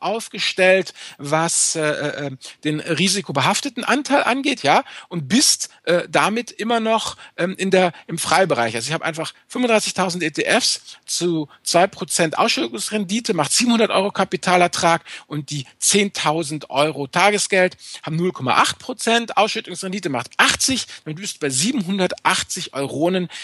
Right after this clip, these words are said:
im Jahr, die du an Kapitalerträgen kriegst und bist also mit einem Gesamtvermögen von fünfundvierzigtausend Euro immer noch unter dieser achthunderteins Euro Freigrenze. So,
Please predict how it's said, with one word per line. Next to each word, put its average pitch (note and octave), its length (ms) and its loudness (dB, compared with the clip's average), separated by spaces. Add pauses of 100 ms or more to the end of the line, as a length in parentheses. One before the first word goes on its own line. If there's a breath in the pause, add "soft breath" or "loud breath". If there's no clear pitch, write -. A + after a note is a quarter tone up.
(160 loud breath)
im E3 280 4 (220 soft breath)
Jahr, C#3+ 440 4 (200 loud breath)
die D3 180 -8
du D3 120 -4
an C#3 140 -2
Kapitalerträgen G#3 880 2
kriegst - 340 -4 (140 loud breath)
und C#3+ 160 -8
bist F#3+ 280 -2
also D#3 220 -2
mit E3+ 200 -4
einem D3+ 260 -2 (240 loud breath)
Gesamtvermögen D#3+ 1120 0 (140)
von C#3+ 240 -10 (160 soft breath)
fünfundvierzigtausend G3 1700 0
Euro F3+ 520 4 (440 loud breath)
immer B3+ 420 4 (180)
noch D3 400 -2 (240 loud breath)
unter F#3 340 2
dieser D3+ 360 2 (240 loud breath)
achthunderteins D3+ 960 -2
Euro A#2+ 400 -4 (300)
Freigrenze. A2 1080 -2 (220)
So, - 320 -2